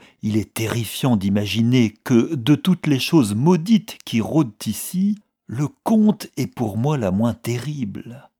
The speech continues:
et que c'est de lui seul que je puis attendre le salut, même si ce doit être en servant ses desseins. Grand Dieu, Dieu miséricordieux, aide-moi à garder mon calme,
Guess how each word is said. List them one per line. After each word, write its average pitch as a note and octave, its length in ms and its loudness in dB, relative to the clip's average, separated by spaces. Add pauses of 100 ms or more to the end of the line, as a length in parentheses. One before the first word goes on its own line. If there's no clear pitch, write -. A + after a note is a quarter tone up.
(180)
et A2 100 -8
que - 180 -12
c'est B2+ 220 -6
de A2+ 140 0
lui A#2+ 260 0
seul C3+ 540 -2
que - 160 -4
je G#2+ 140 -2
puis G#2+ 340 -4
attendre G#2 440 0
le G2+ 120 0
salut, G#2 580 -2 (400)
même A2+ 320 0
si G#2+ 220 -6
ce - 120 -6
doit G2 320 -4
être - 400 -6
en A2+ 120 -4
servant G2 440 -6
ses F#2+ 200 -10
desseins. F#2 680 -12 (1300)
Grand A2 420 0
Dieu, B2+ 600 2 (240)
Dieu G#2+ 320 4
miséricordieux, G2 1200 -6 (560)
aide-moi A#2+ 440 2
à G#2 60 2
garder G2 380 -4
mon G2+ 200 -2
calme, G2+ 720 -2